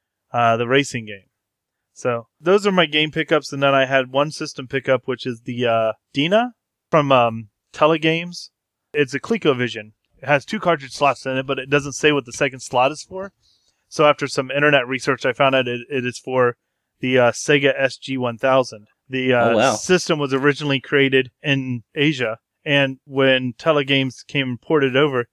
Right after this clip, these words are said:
Speaker 1: they changed nothing about it, to the point that the R F signal, you have to change it on channel thirteen. <laughs>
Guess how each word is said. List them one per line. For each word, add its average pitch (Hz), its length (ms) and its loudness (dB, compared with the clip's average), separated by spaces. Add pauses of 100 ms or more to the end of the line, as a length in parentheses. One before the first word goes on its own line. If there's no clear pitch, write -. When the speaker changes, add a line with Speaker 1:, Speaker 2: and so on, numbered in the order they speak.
(180)
Speaker 1:
they 131 120 0
changed 143 360 -4
nothing 135 360 -2
about 127 320 0
it, 101 120 -14 (260)
to 160 120 2
the 143 100 2
point 151 320 -2
that 139 200 2
the 127 260 -6
R 143 220 4
F 151 80 -2
signal, 151 540 -2 (300)
you 151 80 0
have 147 100 0
to - 60 -20
change 147 240 -2
it 135 100 -2
on 120 160 0
channel 131 340 -4
thirteen. 120 640 -8 (440)
<laughs> - 140 -6